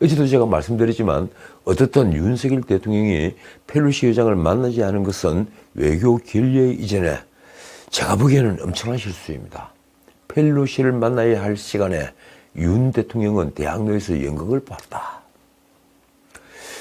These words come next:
대통령실은 이 같은 시간은 아니라고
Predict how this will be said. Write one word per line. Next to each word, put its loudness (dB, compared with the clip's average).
대통령실은 8
이 2
같은 0
시간은 2
아니라고 0